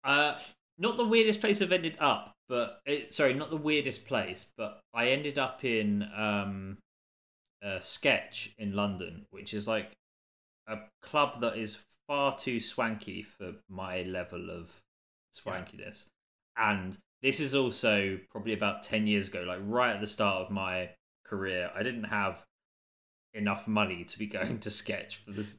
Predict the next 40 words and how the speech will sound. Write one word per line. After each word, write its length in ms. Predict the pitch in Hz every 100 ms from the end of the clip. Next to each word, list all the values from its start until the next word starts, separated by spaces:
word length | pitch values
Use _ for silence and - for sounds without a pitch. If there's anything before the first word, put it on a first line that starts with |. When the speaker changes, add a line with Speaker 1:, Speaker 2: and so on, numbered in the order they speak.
| _
Speaker 2:
Yeah. 200 | 143 139 -
<laughs> 300 | - - 143
Speaker 1:
Like, 200 | 139 - - _
it's, 300 | 151 156 -
and 160 | - 151
you 80 | 156
go 140 | 185
into 240 | 196 185 160
this 240 | 160 -
thing 400 | - 160 107 95
and 300 | 107 104 101
there's, 180 | 117 107
like, 140 | 104 104
a 60 |
drop 320 | 107 123 - -
down 320 | 110 107 104
bar, 480 | 113 98 90 92 98
and 100 | 104
I 80 |
ordered, 240 | 107 104 104
like, 220 | 101 104
a, 100 | 107
I 60 | 104
think 180 | 147 147
I 80 | 151
had 100 | 117
a 100 | 104
Peroni, 680 | - 113 117 107 104 92 - _ _ -
and 100 | 107
it 40 |
was, 100 | 101
like, 220 | 104 104 -
eight 220 | 110 104
quid 240 | - 98
for 140 | - 90
a 40 |
bottle. 360 | - 98 92 -
I 60 | 104
was 100 | 110
like, 180 | 107